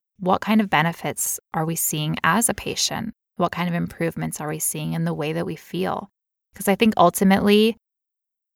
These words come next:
you know, for me, yes, I want all my endometriosis removed at the root, but not all my endometriosis was removed at the root in my own excision surgery.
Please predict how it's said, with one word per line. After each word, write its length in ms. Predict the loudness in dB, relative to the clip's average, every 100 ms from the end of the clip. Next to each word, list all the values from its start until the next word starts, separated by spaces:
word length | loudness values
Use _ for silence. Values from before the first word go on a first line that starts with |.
| _ _
you 120 | 2
know, 200 | 4 6 4
for 200 | 2 2
me, 440 | 4 6 6 4 -2 _ _ _ _ _
yes, 340 | 0 2 2 0
I 100 | 0
want 220 | 2 2
all 60 | 0
my 100 | -2
endometriosis 840 | -2 -2 -4 -4 -4 -4 -4 -4
removed 460 | -2 -2 -2 -4 -2
at 180 | 0 0 0
the 100 | -10
root, 460 | -6 -2 -2 -2 -8 _ _ _
but 120 | -4 2
not 180 | 2 2
all 140 | 2
my 100 | 2
endometriosis 800 | 2 2 0 0 -2 0 -2 0
was 240 | 0 0
removed 340 | -2 0 -2 -2
at 180 | -4 -4
the 100 | -8
root 260 | -6 -6 -12 _
in 140 | -2 0
my 180 | 0
own 180 | 0 -2
excision 440 | -2 -6 -6 -6 -6
surgery. 640 | -6 -8 -8 -8 -8 -10